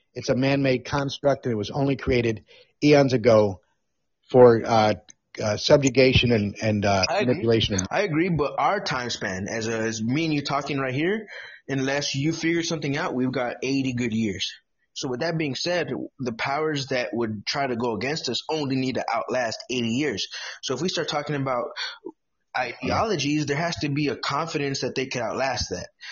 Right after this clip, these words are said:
Speaker 2: There has to be a, a time break. Some clan, maybe Hasidic Jews,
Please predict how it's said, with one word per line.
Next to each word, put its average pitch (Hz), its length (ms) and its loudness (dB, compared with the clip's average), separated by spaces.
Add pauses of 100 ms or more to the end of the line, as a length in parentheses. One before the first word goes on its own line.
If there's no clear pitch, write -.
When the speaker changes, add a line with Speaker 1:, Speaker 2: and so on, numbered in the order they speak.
(160)
Speaker 2:
There 127 80 -2
has 139 140 -2
to 147 100 -4
be 135 160 0
a, 104 220 -2 (400)
a 110 100 -6
time 135 560 -2
break. 117 320 -4 (460)
Some 156 320 -4
clan, 131 600 -4
maybe 131 340 -2
Hasidic 269 320 -2
Jews, 285 420 0